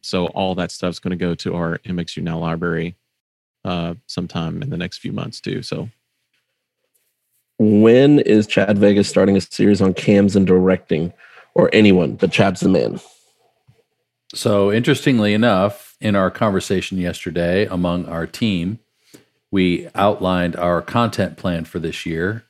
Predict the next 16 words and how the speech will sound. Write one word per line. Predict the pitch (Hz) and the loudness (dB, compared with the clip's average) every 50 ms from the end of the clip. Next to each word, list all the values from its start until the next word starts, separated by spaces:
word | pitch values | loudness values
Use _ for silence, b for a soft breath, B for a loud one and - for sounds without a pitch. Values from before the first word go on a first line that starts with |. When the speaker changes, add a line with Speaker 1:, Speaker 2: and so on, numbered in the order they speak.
| _ - | _ -6
Speaker 3:
And | 101 92 90 87 87 85 82 - - _ _ _ _ _ _ _ _ - - | -2 0 0 0 0 -2 -4 -8 -12 _ _ _ _ _ _ _ _ -20 -12
the | 98 95 90 | -4 -2 0
next | 90 92 113 123 123 - - | 0 2 0 0 -2 -4 -6
thing | - 135 135 135 131 123 | -2 0 0 2 0 -2
to | - - | -2 -4
be | 120 113 120 113 | -2 0 0 -2
filmed | - - 139 131 117 98 92 85 - | 0 0 0 2 2 0 -2 -4 -6
for | - - - 85 | -8 -8 -6 -6
M | 85 95 98 | -4 -2 -2
X | 95 92 - - - | -2 -2 -4 -6 -6
U | 92 90 | -4 -2
Now | 90 98 95 85 78 76 78 80 - | -2 -2 -2 -2 -2 -6 -8 -10 -6
is | - 90 90 90 87 85 80 - - - | -2 0 0 0 0 0 -2 -6 -8 -6
a | 87 85 78 | -6 -6 -6
series | - - - 104 92 87 82 78 78 76 - | -6 -4 -2 0 0 0 0 -2 -4 -6 -10
on | - 90 85 82 82 80 78 80 80 80 | -8 -6 -6 -4 -4 -4 -4 -6 -8 -12